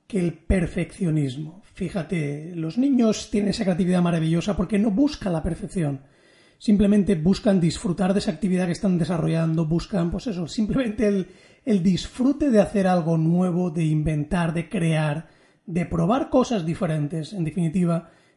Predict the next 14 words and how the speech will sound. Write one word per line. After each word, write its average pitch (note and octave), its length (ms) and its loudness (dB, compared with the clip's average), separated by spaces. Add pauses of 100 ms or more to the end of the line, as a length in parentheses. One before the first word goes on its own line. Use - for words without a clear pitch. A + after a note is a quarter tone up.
de G3 180 4
intentar E3 600 0
cosas. - 460 -20 (840)
Pero F3 200 -2
conforme F3+ 400 2
vamos A#3+ 320 4
llegando G#3 340 4
a - 40 8
la F#3+ 120 6
edad F#3+ 200 4
adulta A#3+ 380 2
empieza A3 420 4
a F#3+ 60 4
aparecer E3+ 840 -2